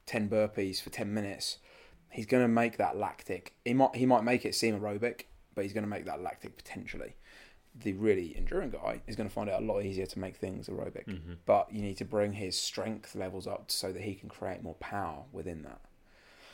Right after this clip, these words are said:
Speaker 1: That's a very basic look, way of looking at it, and it's something that I'm still, like, trying to develop my knowledge on and understanding of. On um, that tester comes from opex, um, and um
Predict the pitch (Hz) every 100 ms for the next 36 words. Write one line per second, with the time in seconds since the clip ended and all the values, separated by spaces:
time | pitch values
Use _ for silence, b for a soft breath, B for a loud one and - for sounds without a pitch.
0 | b b b _ _ _ - - 156 120
1 | 127 113 101 110 110 101 90 104 110 107
2 | 113 104 104 113 123 123 170 - - -
3 | 113 107 98 - 135 135 110 113 120 113
4 | 107 - - - 131 113 104 101 - 120
5 | 113 107 104 107 107 107 107 104 107 107
6 | 117 110 104 107 - - 107 107 107 117
7 | 120 - - 117 117 127 - 117 107 107
8 | 104 101 101 - 113 - 120 107 107 -
9 | 110 101 101 107 123 123 - - - -
10 | 104 104 101 101 101 - 110 107 104 101
11 | - - - - - - - - - -
12 | 101 95 95 95 95 95